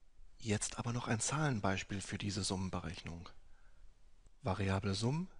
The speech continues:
wird mit null initialisiert. Der erste Wert an Index null wird daher auf null drauf addiert. Nach dem zweiten Durchlauf durch die Vorschleife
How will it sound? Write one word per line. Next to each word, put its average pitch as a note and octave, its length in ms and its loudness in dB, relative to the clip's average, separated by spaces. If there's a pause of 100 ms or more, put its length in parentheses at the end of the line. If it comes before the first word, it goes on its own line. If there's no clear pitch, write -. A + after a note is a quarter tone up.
wird - 180 -2
mit G#2 200 -2
null A#2+ 200 4
initialisiert. F#2+ 880 -2 (1040)
Der A2 200 0
erste C#3+ 420 4
Wert A2 360 4 (560)
an A2+ 160 -2
Index G#2+ 460 0
null B2 340 4 (400)
wird C#3+ 340 0
daher C#3 380 4
auf - 160 -2
null B2+ 240 4
drauf G2 300 0
addiert. - 520 -2 (1400)
Nach G#2 320 -2
dem G2+ 200 -2
zweiten D#3 520 0
Durchlauf A#2+ 520 0
durch C3 180 -2
die D3 100 -4
Vorschleife C3+ 760 0